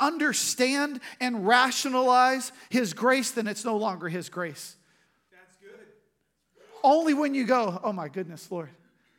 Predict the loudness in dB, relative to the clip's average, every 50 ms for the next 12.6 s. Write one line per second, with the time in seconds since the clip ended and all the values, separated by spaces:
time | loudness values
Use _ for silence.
0 | _ _ _ _ _ _ _ _ _ _ _ _ _ _ _ _ _ _ _ -8
1 | -6 -4 -4 -4 -4 -6 -8 -8 -8 -12 _ _ _ _ _ _ _ _ _ -20
2 | -20 -20 -20 _ _ _ _ _ _ _ _ -6 -4 -4 -2 -2 -4 -2 0 0
3 | 0 0 -2 -2 -2 -2 -2 -2 -4 -6 -8 -8 _ -20 -20 _ _ _ _ _
4 | _ _ _ _ _ _ _ _ _ _ _ _ -20 -18 -16 -16 -14 -14 -14 -14
5 | -14 -16 -16 -16 -16 -18 -20 -20 -20 -20 -20 _ _ _ _ _ _ _ _ _
6 | _ _ _ -8 -8 -8 -8 -8 -8 -6 -4 -4 -4 -4 -6 -6 -6 -6 -6 -6
7 | -6 -8 -10 -12 -12 -10 -12 -12 -12 -12 -12 -12 -12 -14 _ -20 -18 -18 -18 -18
8 | -20 -20 _ _ _ -20 -20 -20 -18 -14 -14 -14 -14 -14 -16 -18 -18 -18 -18 -16
9 | -16 -14 -14 -14 -14 -16 -16 -16 -16 -16 -18 -20 _ _ _ _ _ _ _ _
10 | _ _ _ _ _ _ _ _ _ _ _ _ _ _ _ -20 -20 -20 _ _
11 | _ _ _ _ _ _ _ _ _ _ _ -18 -14 -12 -12 -10 -10 -12 -12 -14
12 | -14 -16 -14 -12 -10 -10 -10 -10 -12 -14 -16 -18